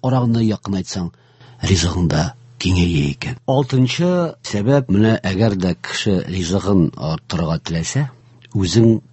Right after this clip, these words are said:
садака бирә белергә кирәк икән. Шундый хадис бар, Аллаһы Тәгаләдән ризыкны, ди, садака белән сорагыз, ди. Күпме бирә аласың, садака бир. «И Раббым», диген, «менә шушы малымны бирәм, ихлас күңелемнән,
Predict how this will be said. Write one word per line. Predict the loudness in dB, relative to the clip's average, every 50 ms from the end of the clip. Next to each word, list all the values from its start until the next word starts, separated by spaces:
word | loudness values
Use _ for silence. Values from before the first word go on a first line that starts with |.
| _ _
садака | -12 -6 -6 -6 -6 -6 -10 -8 -8 -8
бирә | -6 -6 -8 -8 -8 -10
белергә | -10 -12 -12 -14 -14 -16 -18
кирәк | -16 -16 -16 -16 -16 -16 -18
икән. | -20 -20 -20 -20 -20 -20 _ -20 -20 -20 _ -16
Шундый | -4 2 2 2 4 2
хадис | 0 -4 -2 0 0 -2 0
бар, | 2 2 2 2 0 -6 -12 -20 -20 -20 _ _ _
Аллаһы | 0 0 2 2 4 2 4 4 2 2
Тәгаләдән | 0 0 -2 0 0 0 2 4 6 6 4 4 0
ризыкны, | -6 -6 -4 -4 -2 -4 -4 -6 -2 0 0 2 2
ди, | 0 -2 -2 -4 -10 _ -20 -20 -20 -20 _
садака | -12 -6 -6 -4 -2 -4 -6 -4 -4 -4 -2
белән | -2 -2 -2 -4
сорагыз, | -6 -10 -12 -12 -12 -14 -18 -20 -20
ди. | -20 -20 -20 _ _ _ _ _ _
Күпме | 2 2 2 4 2 2 2
бирә | 2 0 -2 -2 -4
аласың, | -4 -4 -2 -4 -4
садака | -2 -4 -6 -6 -6 -8 -8 -10
бир. | -10 -12 -10 -2
«И | -2 0
Раббым», | 0 0 -4 -2 0 2 2 4
диген, | 2 2 2 2 0 0 -4 -16 -20 -20 -20 -20 -20 -20 -14 -4
«менә | 0 0 0 0
шушы | -2 -4 0 0 0
малымны | 0 0 0 0 0 0 0 0 -2 -2
бирәм, | -2 -4 -2 0 2 2 2 0 _ 0
ихлас | 0 0 2 4 4 4 4 0
күңелемнән, | -2 0 0 2 2 0 -2 0 2 4 6 6 6